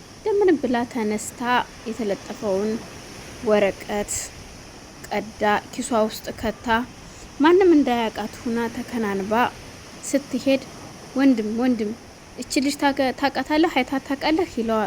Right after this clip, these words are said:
ትለዋ-፣ ይላታል። ወንድ መስሎ «አላቃትም» ድምጿን ቀይራ ሀረግም «አላቃትም» እና ጥላው ትሄዳለች። እሱም «በቃ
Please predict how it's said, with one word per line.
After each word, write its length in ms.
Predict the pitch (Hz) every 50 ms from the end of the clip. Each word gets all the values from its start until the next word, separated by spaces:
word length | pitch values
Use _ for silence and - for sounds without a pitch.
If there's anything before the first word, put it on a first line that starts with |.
| - -
ትለዋ-፣ 360 | - 262 247 233 233 - - - -
ይላታል። 540 | - 233 240 240 220 240 254 - 226 202 185 - - - - - - - - - - - - -
ወንድ 280 | 226 233 240 233 226 220 214
መስሎ 360 | 208 208 202 202 - - 202 202 208 208 214 - - - - - - - - - - - - - - - - - - -
«አላቃትም» 600 | 233 233 233 233 226 - - 196 - - 233 214 - 226 - - - - -
ድምጿን 420 | - 208 196 175 - 185 190 180
ቀይራ 340 | - - 196 190 185 196 196 196 196
ሀረግም 480 | 202 247 196 190 190 190 202 220 226 240 - - -
«አላቃትም» 640 | - 277 277 254 240 - 208 214 - - 214 185 165 - - - - - - -
እና 140 | 226 226 240 247 247
ጥላው 280 | - - 208 202 202 202
ትሄዳለች። 640 | - 226 202 202 196 196 185 185 190 196 202 - - - - - - - - - - - - - - - - - -
እሱም 380 | 339 - - - 330 330 302 285 - - - - - - - - - - - - - - 254
«በቃ 220 | 240 254 226 -